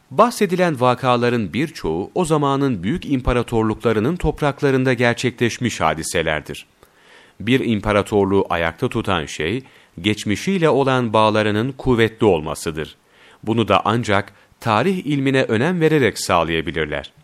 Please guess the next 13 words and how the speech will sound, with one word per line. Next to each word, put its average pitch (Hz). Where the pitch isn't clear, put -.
İmparatorlukların 98
tarihinde 113
yenilgiler 95
dahi 147
ileride 113
çıkarılabilecek 131
dersler 98
için 104
tarih 113
kitaplarındaki 123
yerini 90
muhafaza 151
etmiştir. 80